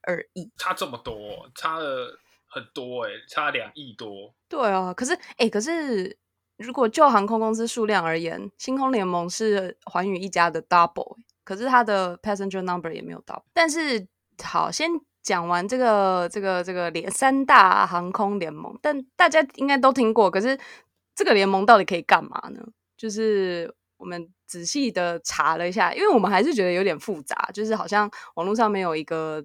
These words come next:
Speaker 1: 就是很，很，很仔细来研究说这个到底在干嘛的。所以就是说，
Speaker 2: 因为台湾的，
Speaker 1: 比如说像长荣
Speaker 2: 台湾的，因为台湾的主要研究还是会研-，大家还是会告诉你说华航的会员卡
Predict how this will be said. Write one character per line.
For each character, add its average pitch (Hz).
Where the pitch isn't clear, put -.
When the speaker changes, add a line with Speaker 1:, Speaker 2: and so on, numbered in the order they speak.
Speaker 1:
就 -
是 175
很， 160
很， 156
很 175
仔 170
细 214
来 151
研 156
究 190
说 180
这 -
个 -
到 170
底 147
在 147
干 151
嘛 -
的。 -
所 247
以 220
就 233
是 240
说， 240
Speaker 2:
因 233
为 220
台 175
湾 175
的， 226
Speaker 1:
比 185
如 -
说 135
像 117
长 156
荣 -
Speaker 2:
台 180
湾 180
的， 147
因 208
为 240
台 165
湾 185
的 175
主 120
要 160
研 120
究 143
还 117
是 139
会 135
研-， 107
大 156
家 147
还 117
是 127
会 135
告 127
诉 127
你 104
说 113
华 110
航 113
的 110
会 127
员 101
卡 120